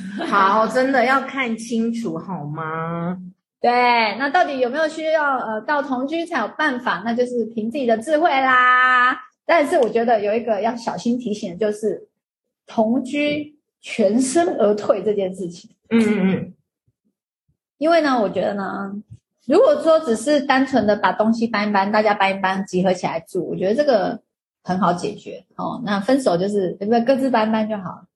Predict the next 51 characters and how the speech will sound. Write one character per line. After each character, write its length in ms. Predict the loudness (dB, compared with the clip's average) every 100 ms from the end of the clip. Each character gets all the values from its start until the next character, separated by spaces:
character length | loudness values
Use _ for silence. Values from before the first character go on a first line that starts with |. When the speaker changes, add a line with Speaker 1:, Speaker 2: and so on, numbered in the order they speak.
| _ 0
Speaker 2:
可 240 | 2 2
是 320 | 0 0 2
如 200 | 2 2
果， 400 | 4 0 0 -8 _ _ -20 _ _ _ _ -8
哎， 380 | -6 -6 -8 -12 -18 _ _ _
财 280 | -2 2 4
务 180 | 2
上 300 | 2 0 2
是 180 | 0 -2
纠 260 | 0 0 2
结 180 | 2 0
在 180 | 0 0
一 60 |
起 200 | -2 -8
的 120 | -16 -12
话， 300 | -10 -12 _ -20 -20 _ -4
哇， 280 | 0 0 -2
这 120 | 0
个， 200 | 2 2 0 -4 -2
这 140 | 2 2
就 140 | 2
不 100 | -2
是 100 | -4
搬 220 | -2 -2
一 100 | 0
搬 320 | -2 -4 -6 -8
这 120 | -10
么 100 | -6
容 220 | -4 -6 -8
易 100 | -10
的 100 | -12
了。 220 | -14 -18 -14
Speaker 1:
嗯， 340 | -8 -6 -6 -10 -4
所 140 | 0
以 180 | 2 0
其 160 | -4
实 180 | -6 -4
女 200 | -6 -6
生 200 | -6 -6
还 120 | -4
是 160 | -6 -4
要 160 | -2 -2
有 320 | -4 -8 -12 -20 -20 _
藏 240 | -8 -6
私 180 | -4 -6
房 220 | -4 -4
钱 180 | -4 -4
的 60 | -2
好 180 | 0 0
习 300 | 2 4 4
惯。 340 | 4 4